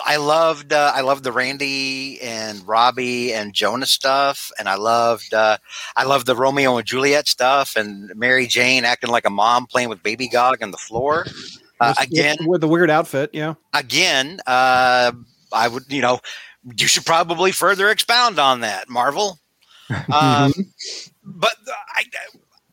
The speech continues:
Speaker 1: a really good part, and this, this made me howl laughing,
Speaker 3: Mm.
Speaker 1: was
Speaker 3: What?
Speaker 1: when Spider-Man and Boomerang are talking, and, and
Speaker 3: Oh,
Speaker 1: McNulty
Speaker 3: yeah.
Speaker 1: kinda glossed over this.
Speaker 3: Yeah, about, 'cause I don't wanna ruin the
Speaker 1: 'Cause
Speaker 3: it's
Speaker 1: they,
Speaker 3: better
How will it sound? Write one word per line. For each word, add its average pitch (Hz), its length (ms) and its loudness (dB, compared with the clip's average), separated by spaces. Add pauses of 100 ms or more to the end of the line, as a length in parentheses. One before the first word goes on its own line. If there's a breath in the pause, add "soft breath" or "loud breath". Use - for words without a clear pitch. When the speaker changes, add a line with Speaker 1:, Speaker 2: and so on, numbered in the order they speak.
Speaker 1:
a 202 100 2
really 233 260 2
good 196 240 0
part, 190 260 2
and 160 140 -2
this, 202 180 2
this 160 280 0
made 208 160 0
me 165 220 -4
howl 120 680 0 (140)
laughing, 110 540 -2 (380 loud breath)
Speaker 3:
Mm. 120 120 -2
Speaker 1:
was 165 200 2
Speaker 3:
What? 160 60 -2
Speaker 1:
when 165 200 0
Spider-Man 180 580 2
and 131 140 0
Boomerang 151 400 0
are 117 80 -4
talking, 110 500 -4 (200)
and, 135 180 -6
and 147 160 -4
Speaker 3:
Oh, - 20 0
Speaker 1:
McNulty 117 300 2
Speaker 3:
yeah. 104 80 0
Speaker 1:
kinda 131 240 0
glossed 127 320 0
over 104 180 -4
this. 92 380 -10 (120)
Speaker 3:
Yeah, 151 280 2
about, 135 260 0
'cause 143 140 -2
I 139 80 4
don't 147 140 2
wanna 131 140 2
ruin 127 260 0
the 120 80 -4
Speaker 1:
'Cause 196 160 2
Speaker 3:
it's 165 100 0
Speaker 1:
they, 175 120 4
Speaker 3:
better 117 80 -12